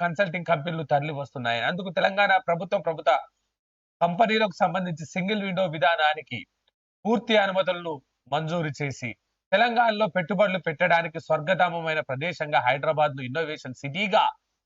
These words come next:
తీర్చిదిద్దిందని, మా ప్రయత్నం make in India, made in India కాదు, invest in తెలంగాణ,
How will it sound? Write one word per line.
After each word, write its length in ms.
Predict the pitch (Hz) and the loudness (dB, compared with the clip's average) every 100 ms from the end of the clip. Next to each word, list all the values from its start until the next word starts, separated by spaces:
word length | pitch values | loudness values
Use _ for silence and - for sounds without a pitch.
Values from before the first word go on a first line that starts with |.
| _ - | _ -4
తీర్చిదిద్దిందని, 880 | 190 - 165 156 147 147 131 123 104 _ _ _ - | -2 -2 -4 -4 -6 0 0 0 -6 _ _ _ 0
మా 160 | 160 170 | 2 2
ప్రయత్నం 800 | - _ - 175 202 - 202 175 | -2 _ 2 4 4 2 0 2
make 280 | 196 202 | 0 0
in 60 | 196 | -2
India, 320 | 185 175 196 | -2 2 2
made 260 | 180 160 180 | 2 -2 -4
in 100 | 185 | -4
India 340 | 170 160 175 170 | -6 0 0 2
కాదు, 440 | 151 143 151 139 - 170 | 2 2 -2 -10 -12 -8
invest 440 | 190 220 220 202 | -2 -2 0 -4
in 60 | 156 | -2
తెలంగాణ, 560 | 160 165 175 156 147 | 0 2 2 2 2